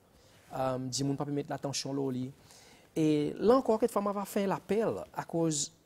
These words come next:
sa comité, oui, lui qui a sa responsabilité pour suivre sa bonne promesse. Mais seulement, il y en a public, c'est ces lois. À cause si, par exemple, mon, mon moyen mené pour district, mon Bixton,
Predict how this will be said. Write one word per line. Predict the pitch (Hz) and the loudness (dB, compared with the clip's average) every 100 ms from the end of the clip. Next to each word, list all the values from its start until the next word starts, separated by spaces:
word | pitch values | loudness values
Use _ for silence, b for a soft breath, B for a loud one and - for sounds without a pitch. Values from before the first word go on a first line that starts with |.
| _ - | _ 2
sa | - 214 | 4 4
comité, | - 254 233 - 151 185 208 - b b b b b _ - | 2 0 0 2 2 2 -2 -14 b b b b b _ -10
oui, | 117 139 175 220 226 | -4 2 4 4 2
lui | 135 139 175 | 0 2 2
qui | 190 | 0
a | 185 | 2
sa | - 185 | 0 0
responsabilité | 175 - 170 175 170 147 135 | -2 -2 -4 -4 -4 -4 -6
pour | 139 | -4
suivre | - - 156 156 | -2 0 0 0
sa | 160 | -2
bonne | 147 139 | -4 -4
promesse. | - 135 117 104 - - - B B B B B B 147 | 0 0 2 2 2 2 -4 B B B B B B 4
Mais | 196 | 8
seulement, | 233 240 180 170 190 202 - _ _ _ _ _ - | 8 8 6 4 4 -2 -10 _ _ _ _ _ -8
il | 139 | 4
y | 160 | 6
en | |
a | 160 156 143 135 - _ _ _ _ _ _ _ - | 6 4 2 -4 -8 _ _ _ _ _ _ _ -4
public, | 202 165 165 | 0 2 2
c'est | - | 0
ces | - 123 | 0 -2
lois. | - - _ _ _ _ _ B B B B | -12 -20 _ _ _ _ _ B B B B
À | - | -4
cause | - 175 | 4 8
si, | - | 8
par | 240 220 | 8 4
exemple, | 160 175 | 4 2
mon, | 175 170 - 160 | 0 -4 -6 2
mon | 175 | 4
moyen | 180 175 | 6 6
mené | 160 139 147 | 4 4 0
pour | 151 | -2
district, | 139 - 139 - | 0 0 0 -2
mon | 139 | -2
Bixton, | 131 - - | 0 0 -2